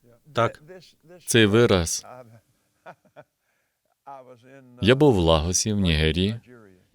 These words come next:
Speaker 2: і я читав книгу єпископа Девіда Оєдепо про хвалу. І просто поклонявся Богу, славив Його. І він зробив одне ствердження.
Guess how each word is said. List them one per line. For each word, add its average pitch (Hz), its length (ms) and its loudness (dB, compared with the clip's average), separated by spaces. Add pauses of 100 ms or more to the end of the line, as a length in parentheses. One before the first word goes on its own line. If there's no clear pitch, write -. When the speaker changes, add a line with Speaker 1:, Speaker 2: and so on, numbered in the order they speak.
(1000)
Speaker 2:
і 165 100 -2
я 139 140 4
читав 143 300 -4
книгу 127 300 -2
єпископа 90 580 0
Девіда 82 420 0
Оєдепо 107 640 -2 (720)
про 87 180 -2
хвалу. 95 440 0 (1800)
І 170 160 0
просто 160 380 -4
поклонявся 117 600 -2
Богу, 101 460 -2 (1000)
славив 101 520 2
Його. 98 360 -4 (2250)
І 98 140 2
він 147 160 2
зробив 131 360 2
одне 107 240 2
ствердження. 78 720 -4